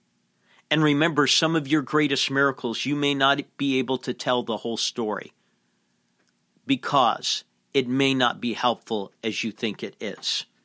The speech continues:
These are just six thoughts. Maybe they apply to your life, maybe they don't.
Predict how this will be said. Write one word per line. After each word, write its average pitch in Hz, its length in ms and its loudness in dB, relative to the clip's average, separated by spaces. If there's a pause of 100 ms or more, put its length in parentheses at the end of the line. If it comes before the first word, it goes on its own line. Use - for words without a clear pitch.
(1500)
These 180 260 2
are 196 60 2
just 170 280 2
six - 300 0
thoughts. - 540 0 (800)
Maybe 131 300 2
they 127 160 4
apply 127 340 2
to 127 60 -2
your 131 160 2
life, 127 360 2
maybe 113 260 -2
they 101 160 0
don't. 107 380 -4